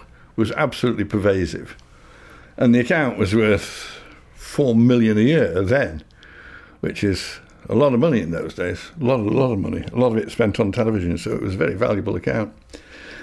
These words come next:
And I was the account director, <clears throat> dealing with a chap in Manchester called Mike,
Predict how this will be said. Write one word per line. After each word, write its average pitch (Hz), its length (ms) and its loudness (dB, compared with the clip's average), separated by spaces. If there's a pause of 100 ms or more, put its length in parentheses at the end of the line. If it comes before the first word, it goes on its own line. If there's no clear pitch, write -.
And 185 140 2
I 190 160 4
was 170 160 2
the 156 60 4
account 147 340 -2
director, 135 580 0 (140)
<clears throat> 135 340 0
dealing 123 280 4
with 117 120 4
a 113 40 0
chap 113 320 -4
in 113 160 4
Manchester 110 680 0 (460)
called 104 260 2
Mike, 113 380 2